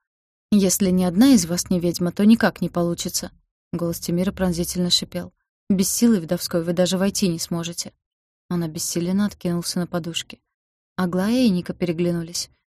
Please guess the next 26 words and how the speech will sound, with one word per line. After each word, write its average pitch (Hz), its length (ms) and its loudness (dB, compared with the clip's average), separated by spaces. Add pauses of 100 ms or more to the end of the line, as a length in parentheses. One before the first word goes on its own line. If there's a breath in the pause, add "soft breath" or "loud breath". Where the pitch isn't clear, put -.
(120)
Вот 180 380 0
даже 196 280 2
как. - 280 -14 (280)
Им 170 200 2
никто 190 280 -2
не 170 120 -2
сказал. 196 440 -2 (880)
"Ты, 349 80 6
Тимка, 170 400 -2
пессимист", - 680 4 (360)
нарушила 180 520 -2
затянувшееся 175 680 -4
молчание 175 460 -2
Ника. 175 300 -4 (400)
"Война 240 400 6
план 180 300 -2
покажет. 165 520 -8 (320)
Может, 214 320 0
нам 185 240 0
и - 140 -6
до 180 160 -2
обители 175 400 -2
не 170 140 -4
нужно 170 260 -4
будет 170 320 -8
идти. - 300 -12